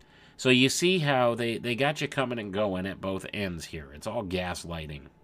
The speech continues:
That's what they do, and I'm not saying there's no such thing as maybe supernatural abilities or some such thing. I think that there might be some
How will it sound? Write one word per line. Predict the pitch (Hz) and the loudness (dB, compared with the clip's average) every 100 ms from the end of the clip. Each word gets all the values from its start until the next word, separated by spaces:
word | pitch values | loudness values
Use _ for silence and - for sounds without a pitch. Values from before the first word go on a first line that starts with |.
| _ _ _ _ _ _ _ _ _ _ _ - _ - | _ _ _ _ _ _ _ _ _ _ _ -20 _ -2
That's | 139 147 | -2 0
what | 160 147 | -2 0
they | 117 | -2
do, | 87 90 - | -2 -4 -6
and | - | -12
I'm | 87 117 | -10 -6
not | 120 92 - - | -6 -6 -12 -12
saying | - 95 87 76 | -4 -2 -4 -6
there's | 78 73 | -10 -10
no | 82 92 | -6 -6
such | - 80 - | -6 -8 -8
thing | 87 76 | -8 -8
as | 78 71 | -10 -12
maybe | 80 85 80 | -8 -8 -8
supernatural | 80 117 107 92 92 90 - 87 | -6 -6 -4 -4 -4 -4 -6 -6
abilities | 80 82 95 85 82 80 76 | -6 -4 -4 -4 -8 -10 -10
or | 82 | -8
some | 92 80 | -8 -8
such | - 78 76 | -10 -12 -12
thing. | - 85 85 80 - _ _ - _ | -12 -10 -10 -12 -16 _ _ -20 _
I | - 98 | -2 0
think | 92 73 | 0 -6
that | - - | -14 -10
there | 101 | -8
might | 107 98 | -6 -6
be | 90 90 | -6 -6
some | - 80 | -6 -8